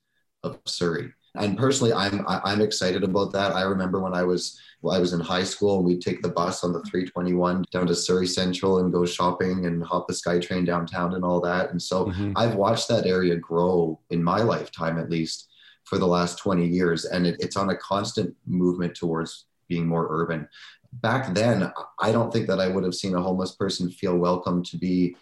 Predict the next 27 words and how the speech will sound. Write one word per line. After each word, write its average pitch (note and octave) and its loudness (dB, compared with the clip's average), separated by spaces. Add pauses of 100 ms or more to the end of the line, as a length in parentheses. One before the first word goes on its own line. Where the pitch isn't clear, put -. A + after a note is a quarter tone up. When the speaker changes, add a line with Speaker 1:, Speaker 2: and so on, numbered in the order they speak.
(280)
Speaker 1:
sitting G2 0
on F#2 2
the E2+ 2
side F2+ 0
of F2 2
the E2+ 0
road. E2 2
They E2+ 2
would F2 2
have F2 0
been F2 0
in E2 0
the E2 0
bush. - -4 (480)
And F#2 0
so F#2+ 2
by G2 2
virtue B2 2
of G2 2
that, G#2 0
I, F#2+ 0
I - 0
do F#2+ 2
think G#2+ 0
the F#2+ 0
idea F#2+ 2
of F2 0